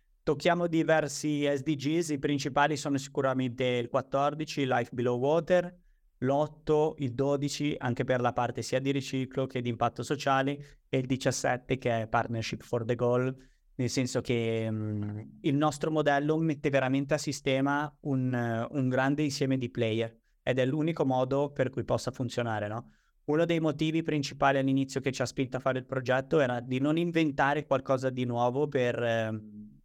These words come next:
risolvere il problema, ma appunto, eh, cercare di usare qualcosa che è già esistente, no?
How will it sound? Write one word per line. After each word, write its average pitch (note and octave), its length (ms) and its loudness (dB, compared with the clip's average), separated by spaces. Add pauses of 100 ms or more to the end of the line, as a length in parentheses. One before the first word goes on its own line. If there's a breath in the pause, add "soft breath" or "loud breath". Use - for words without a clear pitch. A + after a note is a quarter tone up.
(280)
risolvere B2+ 560 2
il B2 60 0
problema, B2 640 0 (340)
ma C3+ 160 4
appunto, E3 920 -2
eh, B2 480 0 (460)
cercare E3 480 0
di D#3+ 200 0 (160)
usare D3+ 280 2
qualcosa C#3+ 440 2
che C#3+ 140 0
è B2 60 0
già C3 160 0
esistente, A2+ 720 -4
no? B2+ 300 -6